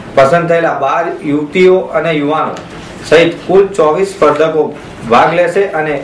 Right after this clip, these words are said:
રેમ્પ પર કેટવોક કરશે. ગ્રાન્ડ ફિનાલેમાં જજ તરીકે મિસ યુનિવર્સ અને બોલ-, બોલિવૂડ મોડેલ જિમી નંદા સહિત ફેશન જગતની હસ્તીઓ પણ ઉપસ્થિત રહેશે. અમદાવાદમાં દસમી માર્ચે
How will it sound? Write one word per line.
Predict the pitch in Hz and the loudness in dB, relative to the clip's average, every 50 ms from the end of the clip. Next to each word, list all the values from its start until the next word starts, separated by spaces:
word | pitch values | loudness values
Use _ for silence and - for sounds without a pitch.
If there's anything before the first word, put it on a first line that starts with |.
| - - | -8 -4
રેમ્પ | 113 113 143 170 185 185 - - | 0 2 2 2 0 -2 0 2
પર | 175 170 165 | 2 2 2
કેટવોક | 160 - 151 156 156 - 180 180 180 - | 2 0 0 0 0 0 -2 -2 -2 0
કરશે. | - 139 - - 110 92 | 0 -2 0 0 -4 -6
ગ્રાન્ડ | 92 101 113 127 147 170 - 180 - - | -2 0 0 0 0 0 -2 -6 -8 -4
ફિનાલેમાં | - 135 139 156 165 165 170 170 170 165 165 160 - - 107 | -2 0 2 2 2 2 2 0 0 -2 -2 -4 -4 -2 -2
જજ | 131 156 165 170 185 | 0 0 0 -2 0
તરીકે | - 170 170 175 170 156 131 | 0 2 2 2 0 0 -2
મિસ | 120 135 165 175 - - 143 | -2 -4 -6 -8 -6 -6 -4
યુનિવર્સ | 143 147 165 165 170 175 180 | -4 -2 -2 -2 -2 -2 -4
અને | - - 147 147 147 | -6 -8 -6 -6 -6
બોલ-, | 143 139 143 151 160 165 170 - - - - - - - - - - | -4 0 0 0 0 0 -4 -10 -12 -14 -16 -16 -16 -16 -16 -4 0
બોલિવૂડ | 127 139 156 185 190 190 196 196 - - 156 - - | 2 4 6 6 4 4 4 2 0 -2 -8 -12 -6
મોડેલ | 131 139 156 160 175 160 120 107 | -2 -2 0 2 2 0 0 -4
જિમી | - - 123 135 147 165 175 | -6 -6 -6 -4 -4 -4 -4
નંદા | 165 139 143 143 151 151 - - - - - - - | -4 -4 -4 -2 -2 0 0 0 -2 -6 -8 -4 0
સહિત | 135 143 170 170 170 - | 2 2 2 0 0 2
ફેશન | 139 139 - 175 175 175 | 2 2 2 0 -4 -2
જગતની | 165 165 160 165 165 165 151 | -2 -2 -2 -2 -4 -4 -6
હસ્તીઓ | 120 127 123 - - 170 170 175 | -6 -6 -8 -4 -2 0 0 0
પણ | 180 180 160 | 0 0 -2
ઉપસ્થિત | - - 170 170 165 160 156 139 | -2 -2 -2 -2 -2 -2 0 0
રહેશે. | 139 127 160 - - - | 0 0 0 -4 -6 -6
અમદાવાદમાં | 120 120 135 139 151 151 151 147 151 147 143 139 147 160 180 202 196 - - - - - - - | -6 -6 -2 0 2 2 2 2 0 -2 -4 -4 -4 -2 -2 -2 -4 -6 -12 -16 -18 -16 -4 2
દસમી | 135 139 139 139 - 170 185 | 4 4 4 2 0 -2 0
માર્ચે | 180 170 170 165 165 160 160 123 | 0 0 0 0 0 -2 -2 -2